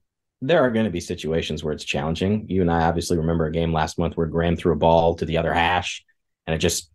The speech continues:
floated up there and got pushed back by the wind. But I think some of that might be,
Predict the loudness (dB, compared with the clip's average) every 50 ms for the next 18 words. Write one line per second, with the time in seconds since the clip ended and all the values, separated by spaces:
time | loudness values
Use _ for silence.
0 | _ _ -16 -2 2 4 6 6 6 6 4 4 4 4 4 6 6 6 6 4
1 | 4 2 0 0 -2 -2 -2 -2 -2 -2 -2 0 0 0 0 0 0 0 0 0
2 | 0 2 2 2 0 0 0 0 -2 -2 -2 -6 _ _ _ 2 4 4 4 4
3 | 2 2 2 4 4 6 4 4 2 2 0 -2 -2 -2 -2 -2 -2 -2 -2 -2
4 | -4 -6 -8